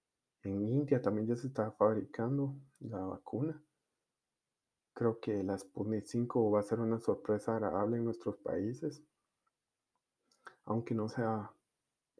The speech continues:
visto con buenos ojos y sabemos de que tiene toda esa campaña mediática en contra de esta vacuna, pero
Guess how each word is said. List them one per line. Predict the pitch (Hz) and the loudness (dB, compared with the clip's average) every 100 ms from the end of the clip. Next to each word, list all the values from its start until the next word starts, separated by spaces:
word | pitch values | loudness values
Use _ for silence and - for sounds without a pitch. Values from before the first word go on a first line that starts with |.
| _ | _
visto | 120 113 123 117 | -4 -2 0 -2
con | 101 | -2
buenos | 104 113 113 110 | -2 -2 0 2
ojos | 117 - 139 135 | 4 4 4 4
y | 95 92 - _ _ _ _ | -4 -6 -14 _ _ _ _
sabemos | - 107 104 113 120 | -2 0 2 0 0
de | |
que | 113 | 0
tiene | - 107 110 | 0 0 0
toda | 110 113 113 | 4 4 4
esa | 113 113 110 101 98 - _ _ _ _ _ _ _ _ _ _ _ _ _ | 2 0 0 -2 -6 -16 _ _ _ _ _ _ _ _ _ _ _ _ _
campaña | - 104 104 110 117 | -2 0 2 2 2
mediática | 120 113 101 101 117 135 135 113 104 98 | 2 0 0 -2 0 -2 0 0 0 -2
en | 98 | -6
contra | - 104 107 120 113 | -4 -4 -2 0 0
de | 101 | 0
esta | 101 123 | -2 0
vacuna, | 113 - - 139 160 156 - - | 0 0 0 0 0 -2 -8 -2
pero | 107 95 92 104 - | 0 4 4 2 -2